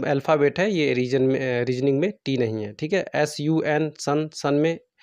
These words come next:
तो यू जो है यहाँ पर, यहाँ पे यू दिया हुआ है, तो यू क्या है, रीजनिंग में कहीं पर भी देखने को नहीं मिलेगा, ठीक है। इस, यानी कि ये इन, ये जो तीनों हैं बाकी के, ठीक है, ये रीजनिंग शब्द से नहीं बन सकते हैं, ठीक है। जो सिंह है ये करेक्ट आंसर है।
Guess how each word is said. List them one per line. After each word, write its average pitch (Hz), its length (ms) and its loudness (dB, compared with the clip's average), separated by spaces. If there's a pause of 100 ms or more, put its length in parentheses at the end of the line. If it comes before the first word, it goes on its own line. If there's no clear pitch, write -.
(460)
तो 147 180 4
यू 147 300 0
जो 170 140 2
है 165 120 4
यहाँ 151 200 2
पर, 151 220 0 (360)
यहाँ 135 160 0
पे 151 100 -2
यू 147 160 0
दिया 165 220 2
हुआ 160 140 2
है, 196 60 0
तो 190 140 -4
यू 143 220 0
क्या 170 180 2
है, 180 80 2
रीजनिंग 139 360 2
में 151 80 0
कहीं 127 180 0
पर 123 160 0
भी 127 120 0
देखने 120 260 -2
को 185 140 -2
नहीं 131 240 0
मिलेगा, 107 320 -4
ठीक 196 200 -4
है। 170 80 2
इस, - 180 -4
यानी 131 300 0
कि 156 120 -8
ये 156 180 0
इन, 143 240 -2 (120)
ये 147 280 -2
जो 147 100 -2
तीनों 147 300 0
हैं 147 120 -2
बाकी 123 280 -2
के, 165 160 -4 (440)
ठीक 139 180 -6
है, 214 120 -4 (580)
ये 175 300 0 (680)
रीजनिंग 143 340 0
शब्द 131 260 -4
से 226 240 -2 (640)
नहीं 139 220 2
बन 120 160 0
सकते - 320 -16
हैं, 110 120 -20 (100)
ठीक 156 160 -2
है। 214 140 -4 (200)
जो 131 120 -2
सिंह 180 340 2
है 185 160 2
ये 135 120 -2
करेक्ट 113 320 -4
आंसर 107 340 -8
है। 110 80 -16